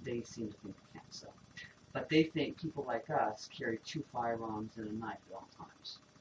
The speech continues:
They automatically go rogue on their ass.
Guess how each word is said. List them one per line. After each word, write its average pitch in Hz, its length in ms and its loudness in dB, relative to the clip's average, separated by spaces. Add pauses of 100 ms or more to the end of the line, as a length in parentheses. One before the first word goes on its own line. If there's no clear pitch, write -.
(360)
They 135 120 -2 (100)
automatically 123 800 6
go 107 220 -2
rogue 107 260 0
on 95 140 -6
their - 280 -20 (160)
ass. - 180 -18